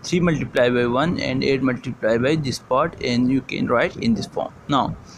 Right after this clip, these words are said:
again, when we change division into multiplication,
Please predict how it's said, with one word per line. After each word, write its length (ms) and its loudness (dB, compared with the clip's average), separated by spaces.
again, 400 2
when 160 2
we 100 2
change 400 -2
division 420 2
into 260 0
multiplication, 1040 -2